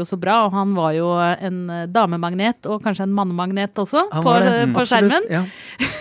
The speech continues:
Speaker 1: Så, eh, han, eh, han måtte rett og slett få en større rolle. Så han og Suki da innleder jo også et slags forhold etter hvert, som er mye mer sånn, eh, hva skal jeg si, det,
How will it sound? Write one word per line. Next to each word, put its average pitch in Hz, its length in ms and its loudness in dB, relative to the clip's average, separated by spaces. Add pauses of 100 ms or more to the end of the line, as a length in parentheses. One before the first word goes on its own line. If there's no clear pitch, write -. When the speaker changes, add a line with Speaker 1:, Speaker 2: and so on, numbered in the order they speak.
(260)
Speaker 1:
Så, 262 160 4 (760)
eh, 247 440 0
han, 254 500 0
eh, 262 360 2
han 277 180 -2
måtte 262 240 -2
rett 185 100 0
og - 80 -10 (100)
slett 202 60 -16
få 170 120 -2
en 175 80 0
større 175 320 0
rolle. 160 320 0 (180)
Så 214 380 -2
han 180 240 0
og 185 120 2
Suki 202 380 -2
da 185 160 2
innleder 160 500 0
jo 190 160 4
også - 300 -8
et - 80 -14
slags - 260 -6
forhold 160 360 0
etter 151 180 -4
hvert, - 240 -2
som - 380 -4
er 175 60 2
mye 175 160 4
mer 160 140 2
sånn, 156 380 2 (880)
eh, 131 420 -4
hva 175 120 -4
skal 180 120 0
jeg - 20 -8
si, 160 200 0
det, 143 220 -4